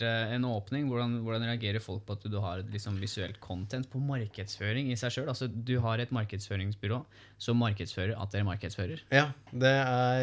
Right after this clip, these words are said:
Speaker 2: eh, det har vært en kul greie. Hvis jeg skal dra det litt tilbake til, eh, det vi startet med, da, som var å drive med digitale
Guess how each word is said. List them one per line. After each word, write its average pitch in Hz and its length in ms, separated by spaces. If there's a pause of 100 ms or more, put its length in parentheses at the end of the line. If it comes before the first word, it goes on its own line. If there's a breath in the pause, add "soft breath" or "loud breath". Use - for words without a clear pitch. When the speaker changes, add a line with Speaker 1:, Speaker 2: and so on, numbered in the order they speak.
Speaker 2:
eh, 123 720
det 131 80
har 127 80
vært 143 160
en 135 80
kul 123 240
greie. 113 300 (180)
Hvis 127 200
jeg 135 100
skal - 180
dra 120 160
det 123 160
litt 107 320
tilbake 101 500
til, 104 480
eh, 104 560 (120)
det 98 340
vi 101 80
startet 87 560
med, 104 100
da, 135 140
som 117 160
var 101 160
å 101 100
drive 95 220
med 90 80
digitale 95 420